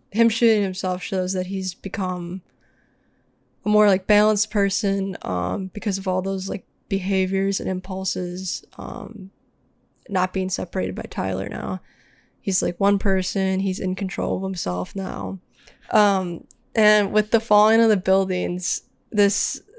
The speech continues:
this has, like, multiple meanings that, um, I can't touch on all of them, but the,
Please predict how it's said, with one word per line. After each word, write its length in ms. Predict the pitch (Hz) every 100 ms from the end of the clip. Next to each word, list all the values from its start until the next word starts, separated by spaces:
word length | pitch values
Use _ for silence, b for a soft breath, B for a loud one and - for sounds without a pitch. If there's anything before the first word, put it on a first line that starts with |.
| - _ _ -
this 180 | 214 220
has, 200 | 208 196
like, 140 | 196
multiple 400 | 185 185 - 190
meanings 680 | 170 - - 180 214 - -
that, 300 | 196 - - - _ _ _
um, 640 | - - - - - - - _ _ _ _ _ _ _ _ _ _ -
I 100 | 202
can't 280 | - - -
touch 220 | 190 -
on 120 | 190
all 160 | - -
of 60 |
them, 160 | - 208
but 360 | 202 - - B B B B -
the, 500 | 208 214 208 185